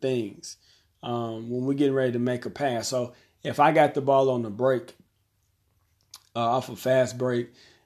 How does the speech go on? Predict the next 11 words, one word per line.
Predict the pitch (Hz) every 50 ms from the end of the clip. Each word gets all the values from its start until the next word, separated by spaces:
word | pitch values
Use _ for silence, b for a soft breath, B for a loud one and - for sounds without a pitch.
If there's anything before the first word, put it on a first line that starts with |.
| b -
and | 117 110 113
there's | 123 131 135 131 117 120
a | 113
player | - - 135 139 135 127 120 117 -
up | - 135 - -
ahead | 127 113 113 127 135 131 120
that | 117 113
I | 113 117
can | 110 - 98
pitch | 92 - 139 135 - - - -
to, | - 98 -